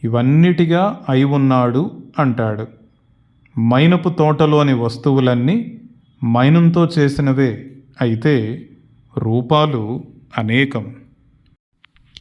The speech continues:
అయితే పరిపక్వ భక్తి కలిగినప్పుడు మాత్రమే అలాంటి బోధ జనిస్తుంది. అధికంగా పిత్తం చేరినప్పుడు పచ్చకామెర్ల రోగం దాపురిస్తుంది. అప్పుడు అంతా పచ్చగానే అగుపిస్తుంది.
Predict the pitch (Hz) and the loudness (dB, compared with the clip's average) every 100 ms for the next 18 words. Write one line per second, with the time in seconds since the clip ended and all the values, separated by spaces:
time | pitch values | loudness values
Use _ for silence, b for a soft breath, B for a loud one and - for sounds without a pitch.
0 | _ 131 135 127 170 117 110 131 - 135 | _ 2 2 4 2 2 -2 -8 -4 0
1 | 147 170 190 185 196 185 151 147 - 139 | 2 2 0 0 0 2 2 0 -2 0
2 | 131 135 143 139 139 120 113 131 139 - | 2 4 2 2 2 2 2 2 0 0
3 | 160 165 160 120 131 - 135 131 127 123 | 2 4 2 0 -6 -4 0 2 2 0
4 | 110 123 143 165 127 127 139 - 120 104 | 0 0 2 2 2 0 -2 -4 -4 -4
5 | 104 117 - _ b b b _ _ 123 | -6 -10 -16 _ b b b _ _ -2
6 | 131 156 165 160 156 151 - 131 - 165 | 0 2 2 4 4 2 2 -4 0 0
7 | 151 139 135 139 135 139 170 127 120 - | 2 2 4 4 2 2 0 0 -2 -2
8 | 120 120 165 - 160 156 151 147 139 127 | -6 -2 -4 0 2 2 2 2 2 2
9 | 120 117 147 117 123 135 123 - 123 104 | 0 -2 -2 -2 -2 -2 -4 -6 -6 -6
10 | 104 110 _ _ _ _ _ _ _ _ | -8 -14 _ _ _ _ _ _ _ _
11 | _ 123 127 156 135 123 147 156 151 120 | _ -4 2 4 4 2 0 0 0 -4
12 | - 131 139 156 165 123 123 117 - 110 | -2 0 2 2 0 -2 -4 -6 -6 -8
13 | 101 101 | -8 -14